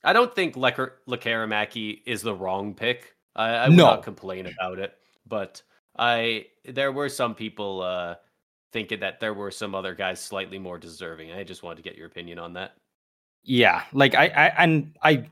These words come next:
Speaker 2: think if it wasn't to go to Cutter Gauthier, I think Lekkerimäki is a fine choice.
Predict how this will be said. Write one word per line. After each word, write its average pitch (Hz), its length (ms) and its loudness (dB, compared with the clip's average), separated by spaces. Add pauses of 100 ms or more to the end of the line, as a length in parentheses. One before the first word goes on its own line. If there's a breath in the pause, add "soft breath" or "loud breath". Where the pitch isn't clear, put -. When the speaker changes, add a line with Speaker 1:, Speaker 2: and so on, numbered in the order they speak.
(140)
Speaker 2:
think 190 520 0
if 139 240 2
it 139 160 4
wasn't 120 360 4
to 143 80 0
go 143 180 6
to 139 60 4
Cutter 147 240 4
Gauthier, 151 420 2
I 117 100 6
think 120 280 -2
Lekkerimäki 107 680 2
is 95 240 -6
a 113 60 0
fine 123 340 4
choice. 135 600 -2